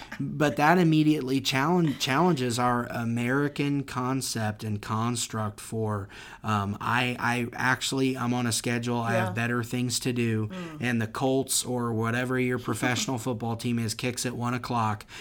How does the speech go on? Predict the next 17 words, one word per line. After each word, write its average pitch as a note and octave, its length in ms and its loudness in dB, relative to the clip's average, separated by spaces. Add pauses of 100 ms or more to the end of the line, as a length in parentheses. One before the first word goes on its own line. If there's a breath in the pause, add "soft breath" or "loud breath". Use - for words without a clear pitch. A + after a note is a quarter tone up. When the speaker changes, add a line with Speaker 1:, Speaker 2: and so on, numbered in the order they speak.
(160 loud breath)
Speaker 2:
and B2 160 0
we A#2 120 2
gotta A2 280 0
go. A2+ 400 -2 (240 loud breath)
And, A#2+ 200 -2
and A#2+ 240 -2
what B2 160 0
it A2 120 0
does B2 320 0
is A2 200 -2
it, A#2 200 -2
it A2+ 280 -4
brings D#3 440 4
into D3 340 0
view A2+ 720 2 (320 loud breath)
the A2+ 260 0 (140)
idol A#2 680 0